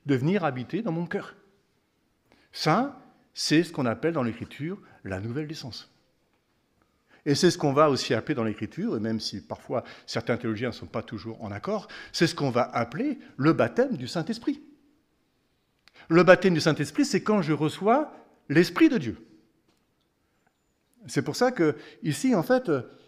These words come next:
ce qui est clair, c'est que ces hommes n'avaient pas reçu l'Esprit, parce qu'ils vont dire, mais ils lui répondirent, « Nous n'avons même pas entendu dire qu'il y a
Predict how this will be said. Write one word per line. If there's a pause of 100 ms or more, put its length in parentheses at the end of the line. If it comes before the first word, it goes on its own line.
(120)
ce
qui
est
clair, (1000)
c'est
que
ces
hommes (340)
n'avaient
pas
reçu
l'Esprit,
parce
qu'ils
vont
dire,
mais (520)
ils
lui
répondirent, « (280)
Nous
n'avons
même
pas
entendu
dire
qu'il
y
a